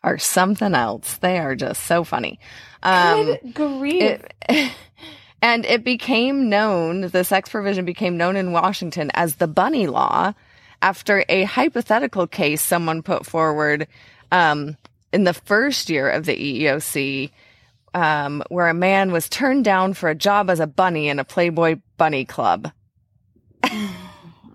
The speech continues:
Speaker 1: apparently was a joke. They're like, "Oh, we're gonna discriminate, like, say that this is discrimination."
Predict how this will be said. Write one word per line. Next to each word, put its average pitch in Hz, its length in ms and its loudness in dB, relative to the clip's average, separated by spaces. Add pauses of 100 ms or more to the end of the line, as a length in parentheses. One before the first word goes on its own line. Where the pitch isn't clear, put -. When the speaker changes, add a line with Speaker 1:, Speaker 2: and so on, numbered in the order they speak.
(340)
Speaker 1:
apparently 196 500 2
was 170 200 2
a 170 80 4
joke. - 480 -2 (220)
They're 185 220 0
like, 170 300 0
"Oh, 220 340 2
we're 202 160 2
gonna 185 200 4
discriminate, 185 680 0 (560)
like, 190 200 0
say 208 200 2
that 196 180 2
this 262 200 0
is 202 120 0
discrimination." 139 1000 -4